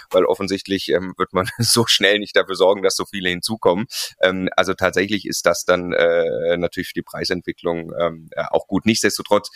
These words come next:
äh, würde dieses Problem, äh, einfach massiv, äh, werden oder ist ja wahrscheinlich auch schon massiv, ist das ein so großes gesellschaftliches Problem mit dann eben bezahlbarem Wohnraum.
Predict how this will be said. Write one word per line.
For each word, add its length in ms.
äh, 200
würde 300
dieses 300
Problem, 640
äh, 420
einfach 280
massiv, 640
äh, 260
werden 440
oder 180
ist 160
ja 120
wahrscheinlich 340
auch 80
schon 180
massiv, 460
ist 180
das 200
ein 100
so 160
großes 420
gesellschaftliches 720
Problem 600
mit 260
dann 160
eben 240
bezahlbarem 640
Wohnraum. 460